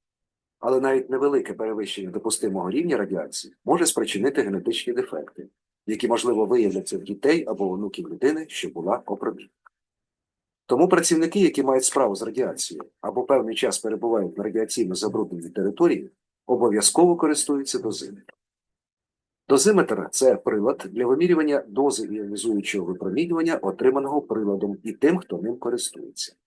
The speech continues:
за деякий інтервал часу, наприклад, за період перебування на деякій території або протягом робочої зміни. Прилади для вимірювання інтенсивності радіоактивного випромінювання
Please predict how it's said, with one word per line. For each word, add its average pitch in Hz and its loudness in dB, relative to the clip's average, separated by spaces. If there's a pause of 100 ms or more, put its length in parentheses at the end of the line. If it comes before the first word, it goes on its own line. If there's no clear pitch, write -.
(260)
за 156 4
деякий 113 0
інтервал 92 -4
часу, 160 0 (160)
наприклад, 139 2
за 113 0
період 107 0
перебування 95 0
на 92 -6
деякій 143 2
території 131 2 (140)
або 98 -2
протягом 127 -2
робочої 90 -8
зміни. - -16 (1300)
Прилади 113 4 (340)
для 117 2
вимірювання 180 4
інтенсивності 180 0
радіоактивного 101 0
випромінювання 104 0